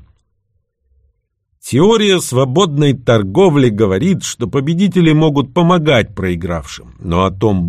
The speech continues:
будут ли они это делать, она молчит. Категорически отклонив предложение ввести ускоренную процедуру рассмотрения Т Т П,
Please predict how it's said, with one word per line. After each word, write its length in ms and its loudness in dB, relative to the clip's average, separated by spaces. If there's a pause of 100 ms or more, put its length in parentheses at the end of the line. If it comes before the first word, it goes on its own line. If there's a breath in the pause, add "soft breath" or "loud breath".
(120)
будут 440 0
ли 240 0
они 440 -2
это 260 -10
делать, 540 -16 (260 soft breath)
она 540 0
молчит. 720 -6 (1600)
Категорически 800 0
отклонив 500 0
предложение 640 0
ввести 500 -4
ускоренную 560 0
процедуру 560 -6
рассмотрения 680 -4
Т 160 -6
Т 140 -4
П, 360 -4